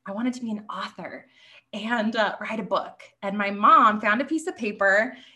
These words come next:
in my early thirties, and on it, it said, "What do you wanna be when you grow up?" And I had written down an author, but I had spelled it wrong. <laughs> I thought that was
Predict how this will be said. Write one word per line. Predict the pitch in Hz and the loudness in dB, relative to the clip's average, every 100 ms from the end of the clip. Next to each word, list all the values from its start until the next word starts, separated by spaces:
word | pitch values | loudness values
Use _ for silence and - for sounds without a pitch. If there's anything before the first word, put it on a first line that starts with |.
| - | -2
in | 208 208 | 0 2
my | 190 180 | 2 2
early | 180 196 196 | 2 0 -2
thirties, | 196 180 180 233 294 294 | 0 0 0 -4 -6 -4
and | 202 190 | -4 0
on | 233 302 | 4 4
it, | 233 190 180 | 2 -2 -6
it | 208 202 | -10 -6
said, | 208 196 | -4 0
"What | |
do | 226 | 0
you | |
wanna | 247 226 | -2 -4
be | 214 | -6
when | 208 | -6
you | |
grow | 185 180 | -2 0
up?" | 185 | 0
And | 190 | -4
I | |
had | 190 190 190 | -6 -6 -6
written | 247 311 | -4 0
down | 202 185 185 185 - _ _ _ | 4 4 2 -2 -10 _ _ _
an | 208 208 | -8 -2
author, | 240 311 - 139 110 - - _ _ _ - | -2 0 -2 -4 -4 -10 -14 _ _ _ -2
but | 214 | 2
I | |
had | 214 208 | 2 2
spelled | - - - 294 285 | -6 -10 0 2 2
it | 185 | 0
wrong. | 170 165 180 269 | 0 2 2 2
<laughs> | |
I | - 605 370 - 539 539 - | 0 -2 -2 2 2 0 -2
thought | 339 339 | 0 2
that | 302 | 4
was | 254 254 | 4 2